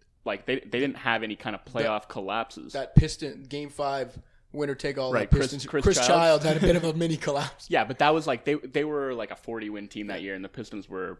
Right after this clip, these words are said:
Speaker 1: uh, like,
Speaker 2: And
Speaker 1: they,
Speaker 2: without
Speaker 1: it was, like, a
Speaker 2: Vince.
Speaker 1: two seven series. You
Speaker 2: And
Speaker 1: know, I
Speaker 2: without
Speaker 1: don't,
Speaker 2: Vince, yeah.
Speaker 1: without Vince, yeah, I don't think anyone was expecting them to win that series, right? The, the playoff disappointments really started with this series when they, uh, were the home team, like, started the series at home,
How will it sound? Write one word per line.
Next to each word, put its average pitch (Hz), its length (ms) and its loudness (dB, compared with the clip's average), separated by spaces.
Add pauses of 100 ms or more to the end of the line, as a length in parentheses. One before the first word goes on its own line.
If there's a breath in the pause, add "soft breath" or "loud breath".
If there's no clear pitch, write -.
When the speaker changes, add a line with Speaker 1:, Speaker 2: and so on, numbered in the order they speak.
Speaker 1:
uh, 92 140 -8
like, 101 200 -8
Speaker 2:
And 151 120 0
Speaker 1:
they, 139 40 -2
Speaker 2:
without 135 240 0
Speaker 1:
it 156 60 2
was, 156 140 2
like, 160 100 2
a 147 40 2
Speaker 2:
Vince. - 120 -6
Speaker 1:
two 165 140 0
seven 123 320 -4
series. 104 320 -6
You - 60 -8
Speaker 2:
And 123 60 -2
Speaker 1:
know, 107 40 0
I 123 80 0
Speaker 2:
without 143 80 2
Speaker 1:
don't, 120 100 -4
Speaker 2:
Vince, - 240 -8
yeah. 127 40 -6
Speaker 1:
without 131 240 6
Vince, 131 260 -4
yeah, 101 160 0
I 107 60 -2
don't 120 80 -4
think 117 140 -6
anyone 104 200 -4
was 98 120 -10
expecting 107 300 -12
them 95 120 -10
to 92 60 -10
win 95 180 -10
that 90 180 -12
series, 90 320 -12
right? 104 220 -8
The, 104 320 -4 (460 soft breath)
the 135 100 0
playoff 151 460 0
disappointments 127 640 -6
really 127 160 -4
started 113 280 -4
with 104 160 -12
this 107 160 -10
series 95 360 -10
when 95 380 -10
they, 95 440 -4 (240)
uh, - 60 -16 (320)
were 110 240 -2
the 123 80 0
home 143 200 -4
team, 135 260 -6
like, 110 220 -4 (260)
started 123 440 0 (400)
the 123 80 -6
series 127 300 0
at 127 80 -4
home, 110 280 -6